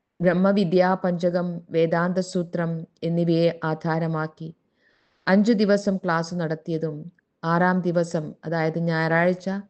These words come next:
ആശ്രമത്തിൽ പതിവായി കൂടാറുള്ളവരോട് സംസാരിച്ചതുമാണ്. കുട്ടികൾക്കും വലിയവർക്കും വേണ്ടി വേറെ വേറെ സംസാരിച്ചു.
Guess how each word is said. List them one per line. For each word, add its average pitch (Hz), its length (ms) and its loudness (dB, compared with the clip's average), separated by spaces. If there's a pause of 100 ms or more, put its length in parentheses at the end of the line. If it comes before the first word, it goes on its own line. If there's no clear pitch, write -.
(640)
ആശ്രമത്തിൽ 202 600 2
പതിവായി 196 540 2
കൂടാറുള്ളവരോട് 185 1300 0 (260)
സംസാരിച്ചതുമാണ്. 160 1000 -6 (1040)
കുട്ടികൾക്കും 226 600 4
വലിയവർക്കും 214 600 2
വേണ്ടി 185 640 0
വേറെ 170 280 2
വേറെ 170 260 2
സംസാരിച്ചു. 165 760 -8